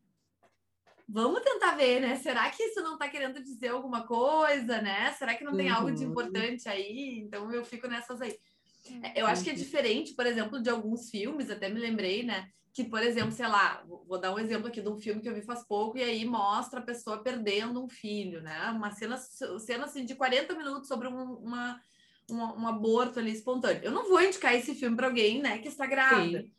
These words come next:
Speaker 1: Ou, entende?
Speaker 2: Uhum.
Speaker 1: Porque realmente aquilo ali vai ser extremamente agressivo. Eu não acho que a série tenha cenas ou tenha situações assim,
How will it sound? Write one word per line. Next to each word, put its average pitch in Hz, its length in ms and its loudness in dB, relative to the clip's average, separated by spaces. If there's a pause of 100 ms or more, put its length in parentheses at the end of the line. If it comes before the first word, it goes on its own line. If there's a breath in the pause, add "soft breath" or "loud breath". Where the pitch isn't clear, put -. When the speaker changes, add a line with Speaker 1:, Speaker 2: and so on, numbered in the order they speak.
(160)
Speaker 1:
Ou, 220 240 0
entende? 254 460 8
Speaker 2:
Uhum. - 260 0
Speaker 1:
Porque 294 260 2
realmente 277 600 6
aquilo 254 160 -2
ali 233 160 2
vai 262 180 2
ser 254 380 0
extremamente 262 1040 0
agressivo. 277 880 0 (540 loud breath)
Eu 330 140 2
não 392 160 4
acho 349 280 4
que 370 80 0
a 339 60 2
série 269 360 2
tenha 269 260 2
cenas 262 460 2
ou 262 100 0
tenha 254 280 2
situações 254 680 0
assim, 247 480 2